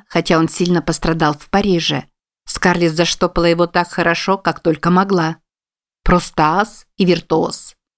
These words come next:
«Подозреваю, что она практиковалась в сарказме», заметила Ика. Торн злобно покосился на нее, но Зола невинно пожала плечами.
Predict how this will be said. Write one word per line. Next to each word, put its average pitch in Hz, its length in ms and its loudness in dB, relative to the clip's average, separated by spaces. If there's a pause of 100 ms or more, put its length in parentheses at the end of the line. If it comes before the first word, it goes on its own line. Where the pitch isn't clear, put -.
(360)
«Подозреваю, 226 680 2
что - 200 -2
она 220 140 4
практиковалась 202 800 -2
в - 60 -12
сарказме», 180 720 -2 (340)
заметила 165 500 0
Ика. 165 500 -2 (540)
Торн 196 260 4
злобно 170 420 2
покосился 185 640 0
на 170 80 4
нее, 160 400 4 (280)
но 175 140 2
Зола 170 260 4
невинно 175 440 2
пожала 165 420 -2
плечами. 175 680 -2